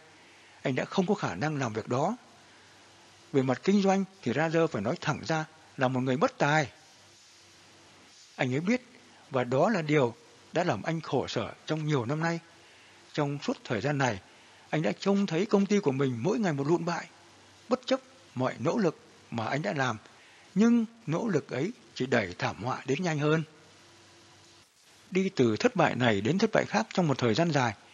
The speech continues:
thì thật là kinh khủng. Roger đã bất hạnh đến mức nào, cậu không thể biết được đâu, còn tôi, tôi biết. Im lặng một lúc lâu, bà lại nói tiếp. Cậu đã cho rằng Roger đã giết cha vì hãm lợi,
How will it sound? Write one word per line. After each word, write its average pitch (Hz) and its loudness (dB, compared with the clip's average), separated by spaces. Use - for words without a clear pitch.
thì 175 4
thật 160 4
là 160 4
kinh 233 6
khủng. 143 2
Roger 143 2
đã 127 2
bất 190 -2
hạnh 139 0
đến 143 0
mức 175 -2
nào, 110 0
cậu 151 6
không 226 2
thể 139 0
biết 233 0
được 160 0
đâu, 202 0
còn 120 0
tôi, 180 0
tôi 156 4
biết. 180 0
Im 185 4
lặng 127 2
một 113 0
lúc 196 2
lâu, 165 2
bà 139 2
lại 131 2
nói 151 0
tiếp. 233 2
Cậu 131 4
đã 151 6
cho 160 2
rằng 120 -2
Roger 143 2
đã 165 -2
giết 220 0
cha 151 0
vì 120 -4
hãm 143 -2
lợi, 156 0